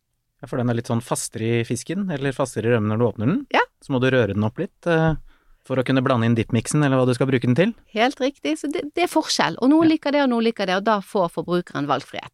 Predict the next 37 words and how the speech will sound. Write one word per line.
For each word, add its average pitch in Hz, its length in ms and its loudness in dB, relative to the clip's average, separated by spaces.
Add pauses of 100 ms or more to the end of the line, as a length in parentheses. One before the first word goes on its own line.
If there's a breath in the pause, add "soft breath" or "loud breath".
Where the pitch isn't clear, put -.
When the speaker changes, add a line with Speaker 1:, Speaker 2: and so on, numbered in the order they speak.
(160)
Speaker 1:
Ja. 135 140 -2 (580)
Men 240 160 0
andre 170 560 4
ting 170 160 0
dere 170 160 2
ikke - 240 -2
er 101 140 0
inne 101 100 0
i 104 80 0
da, 135 60 2 (100)
for 160 80 -2
eksempel, 120 480 -2 (160)
eh, 113 480 2
smør, 143 460 0 (100)
der 147 160 0
er 123 80 0
det 123 80 0
vel 127 160 0
sånn 123 240 -4
at, 117 80 -4 (260)
eh, 131 140 -4
Tine 120 320 -2
har 120 240 2
nittiseks 123 480 -2
prosent, 123 480 -2
og 120 80 -2
det 127 80 2
er 120 60 0
ikke - 100 -6
så 156 80 2
mange 135 160 2
andre. 113 460 2 (340 soft breath)
Det 135 80 -6
finnes 127 180 2
jo 135 60 0
noen 139 180 4
sånne 123 220 2